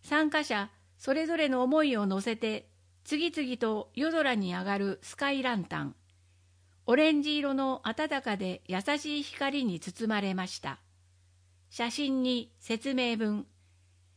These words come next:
災害で犠牲となった五十一名の方に向け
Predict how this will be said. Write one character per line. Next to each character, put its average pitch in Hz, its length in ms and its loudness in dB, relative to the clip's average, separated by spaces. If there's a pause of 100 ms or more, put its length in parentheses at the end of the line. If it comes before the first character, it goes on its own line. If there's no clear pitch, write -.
(340)
災 294 280 0
害 302 220 4
で 277 160 4
犠 247 120 -2
牲 294 240 0
と 285 140 2
な 269 140 2
っ 262 140 -6
た 196 220 -2
五 226 200 4
十 302 260 -2
一 302 240 -4
名 262 200 0
の 196 160 0
方 202 300 -2
に 185 160 0
向 160 140 -2
け 175 300 -6